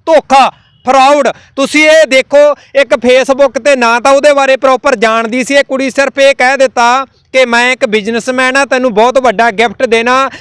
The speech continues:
ਇਹ ਗਿਫਟਾਂ ਦੇ ਲਾਲਚਾਂ 'ਚ ਪੱਟੀ ਹੋਈ ਦੁਨੀਆ ਤਬਾਹ ਹੋ ਜਾਂਦੀ ਹੈ। ਤੁਹਾਡੇ ਸਾਹਮਣੇ ਆ,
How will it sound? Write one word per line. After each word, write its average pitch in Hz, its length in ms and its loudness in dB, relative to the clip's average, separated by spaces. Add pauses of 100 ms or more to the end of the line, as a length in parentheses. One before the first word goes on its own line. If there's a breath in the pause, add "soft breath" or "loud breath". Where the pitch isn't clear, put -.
(240 loud breath)
ਇਹ 269 60 0
ਗਿਫਟਾਂ 247 520 -2
ਦੇ 285 160 2
ਲਾਲਚਾਂ 226 640 0
'ਚ 254 100 -4
ਪੱਟੀ 262 500 -2
ਹੋਈ 254 200 2
ਦੁਨੀਆ 233 440 -2
ਤਬਾਹ 247 520 0
ਹੋ 247 160 0
ਜਾਂਦੀ 247 320 -2
ਹੈ। 277 100 2
ਤੁਹਾਡੇ 240 360 0
ਸਾਹਮਣੇ 247 520 -2
ਆ, 254 220 -4